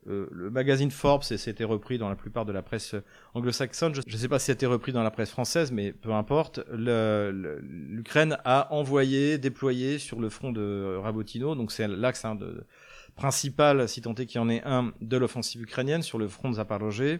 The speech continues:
a déployé sa, euh, sa brigade la plus, euh, la mieux équipée, la plus performante, enfin ce qui lui reste en fait, donc, euh, qui est la quatorzième brigade, euh, aéroportée d'assaut, en gros,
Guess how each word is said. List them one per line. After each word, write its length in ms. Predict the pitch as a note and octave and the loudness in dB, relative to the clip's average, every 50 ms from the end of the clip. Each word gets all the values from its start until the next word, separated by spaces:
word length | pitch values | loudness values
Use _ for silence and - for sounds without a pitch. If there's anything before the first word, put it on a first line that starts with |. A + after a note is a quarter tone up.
| - - - - - - - - - | -6 -12 -20 -20 -20 -20 -20 -10 -6
a 120 | - G#2+ | -4 0
déployé 760 | A2+ B2+ A#2 - C3+ B2+ B2+ C3 C#3 D#3 D#3+ D#3+ E3 G2 G#2+ | 0 0 0 2 2 2 4 4 4 4 4 4 2 0 -2
sa, 240 | G#2 - - - B2+ | -4 -4 -2 0 2
euh, 760 | C3 C#3 C3+ B2 A2 G#2+ G#2 G#2 G2 G2 F#2+ F#2+ F#2 F2+ F2 - | 4 4 4 4 4 2 2 2 0 -2 -2 -4 -4 -4 -6 -8
sa 240 | - - - A#2+ A2+ | -10 -8 -4 -4 -2
brigade 460 | A2+ A2 A#2+ B2 B2 C#3 D3 D3+ D3 | 0 0 0 2 6 6 6 8 6
la 140 | C#3 B2 G#2 | 6 2 2
plus, 320 | - - B2 B2+ C3 B2 | 0 -2 -6 -4 -4 -2
euh, 300 | A2+ G#2 G#2 G2+ G2+ G2+ | 0 0 0 0 0 0
la 140 | G2 G#2 G#2+ | 0 0 2
mieux 200 | B2 C3 B2 A2 | 2 2 2 0
équipée, 360 | G#2 - - A2+ - C#3 C#3+ | -2 -6 -12 -6 -2 0 0
la 100 | C3+ A2 | 0 0
plus 240 | F#2 - B2 B2 A2+ | -2 -4 -6 -8 -6
performante, 460 | - A2+ - - A#2 A#2 C#3+ D#3+ - | -4 -6 -4 -2 -2 0 0 -2 -2
enfin 100 | G#2 G2+ | -6 -10
ce 80 | F#2+ - | -10 -10
qui 100 | - A2 | -8 -4
lui 120 | A2 A2 | -2 2
reste 260 | A2+ C#3 E3+ E3 E3+ | 4 4 4 2 0
en 80 | - F#2+ | -4 -8
fait, 300 | - - D3+ D#3+ - - - - - - - - - - - - - - - | -4 -2 -2 -2 -4 -8 -20 -20 -18 -16 -16 -16 -16 -18 -18 -20 -20 -18 -8
donc, 400 | G#2+ A2 B2 C3 C3 A#2+ - C3 | -2 2 2 2 2 2 0 2
euh, 160 | A#2+ A#2 G#2+ | 2 2 0
qui 260 | G#2+ - - A#2 A#2+ | -2 -4 0 4 4
est 60 | C#3 | 6
la 100 | C#3+ B2+ | 6 6
quatorzième 460 | G#2+ - B2 - - B2 B2+ B2+ B2 A2 | 4 2 0 0 0 0 2 2 2 2
brigade, 460 | G#2+ A2 A2+ A2 A2 B2 C3+ C3 A#2+ | 0 0 0 4 6 6 6 6 4
euh, 680 | A2 G#2+ G#2 G2+ G2+ G2+ G2+ G2+ G2 F#2+ F#2+ F#2 - - | 2 2 2 2 0 0 0 0 0 -2 -2 -4 -4 -4
aéroportée 640 | - G#2+ G#2 G#2+ A2+ A2 - G#2 - - - C3 B2 | -2 -2 0 0 -2 -2 -4 -6 -6 -2 0 0 2
d'assaut, 420 | A#2+ A#2+ A#2 A#2 - A#2 G#2 - - C#3+ E3 - - _ - | 4 2 2 2 0 -2 -6 -6 -10 -14 -20 -20 -20 _ -14
en 80 | - E2+ | -10 -6
gros, 320 | F2+ F#2+ A2 C3+ D#3 C#3+ | -2 2 2 2 2 0